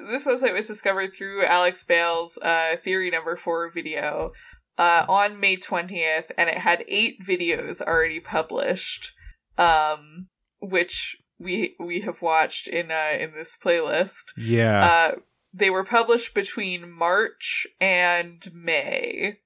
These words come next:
Speaker 1: Uh, so they had basically just, like, been sitting there kind of waiting for people to find them.
Speaker 2: God, that's so cool. I love that they were just like, "They'll find 'em again,
Speaker 1: Yeah,
Speaker 2: Reggie."
Speaker 1: there's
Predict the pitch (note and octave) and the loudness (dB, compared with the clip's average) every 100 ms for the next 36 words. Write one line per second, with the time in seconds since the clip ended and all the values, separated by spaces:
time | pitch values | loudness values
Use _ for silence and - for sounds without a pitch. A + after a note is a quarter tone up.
0 | _ _ _ - E3 E3 E3 F3+ G#3 A#3+ | _ _ _ -2 4 6 4 2 4 4
1 | C#4+ B3+ - G3 C#4+ A3+ G#3 F#3 G3 F#3 | 4 0 0 2 2 -4 -6 -6 2 2
2 | F3+ _ F#3+ F3+ F3+ F3+ - _ - - | 2 _ 0 0 -2 -12 -18 _ -8 0
3 | F#3+ F3 F3+ F#3 E3 D#3+ - E3+ E3+ F3+ | 2 2 0 0 2 0 2 2 2 -2
4 | E3+ E3 E3 E3 E3 - D3+ D#3+ D#3 - | -4 -6 -4 -6 -8 -6 -6 -6 -10 -6
5 | D3 - - - C#3+ C#3+ - - G2 F#3+ | -6 -6 -8 -2 0 0 -4 -4 -2 -2
6 | A#3+ B3 _ E3 D3+ A2 A2+ - - G#2 | -6 -10 _ 0 0 2 0 2 0 0
7 | F#2 - F2 E2+ - C3+ C3+ C3+ C3 B2 | -4 -8 -8 -8 -4 2 2 2 2 2
8 | A#2 A#2+ C#3+ A#2 G2+ - _ - A#3+ F#3 | 2 0 2 2 0 -8 _ 0 2 4
9 | B2 G#2+ F#2 C3+ F3+ F3 F4 | 4 2 2 2 0 0 0